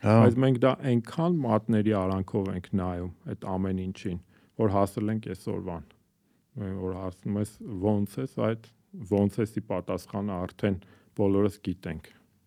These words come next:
Speaker 1: Շատ վատ։
Speaker 2: Չնայած
Speaker 1: Բայց
Speaker 2: շատ մարդ կա, որ լավ էլ զգում են իրենց։
Speaker 1: Հա, դ-, էդ էի ուզում ասել, լիքը մարդ էլ ա դեռ իներցիայով լավ ապրում ա ու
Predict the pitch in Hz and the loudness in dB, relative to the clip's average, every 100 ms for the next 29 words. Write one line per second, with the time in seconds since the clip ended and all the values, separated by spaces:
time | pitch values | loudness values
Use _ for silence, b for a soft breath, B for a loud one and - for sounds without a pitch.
0 | _ _ _ b b b b b b b | _ _ _ b b b b b b b
1 | _ _ _ _ _ _ _ _ - - | _ _ _ _ _ _ _ _ -20 -14
2 | - 98 90 85 - _ _ _ _ _ | -8 -6 -6 -8 -10 _ _ _ _ _
3 | _ _ _ _ _ _ _ _ _ _ | _ _ _ _ _ _ _ _ _ _
4 | _ _ _ _ - B B B B - | _ _ _ _ -20 B B B B 2
5 | 143 185 - 185 170 151 120 - - 170 | 4 4 2 0 0 0 -2 -4 -6 -8
6 | 151 110 117 160 131 _ 120 165 - 85 | -4 -4 -4 -6 -14 _ -8 -6 -8 -10
7 | 87 95 - _ _ _ _ - 139 165 | -10 -14 -16 _ _ _ _ -2 2 2
8 | - 87 107 117 110 98 95 92 92 - | 2 0 0 2 2 2 0 -2 -2 -4
9 | 92 101 - 101 107 - 95 92 92 92 | -2 -2 -2 0 0 -2 -4 -4 -2 -4
10 | 92 92 87 - 101 101 92 92 87 85 | -2 -2 -4 -6 -2 -2 0 0 0 -2
11 | - 87 92 95 90 | -4 -4 0 0 0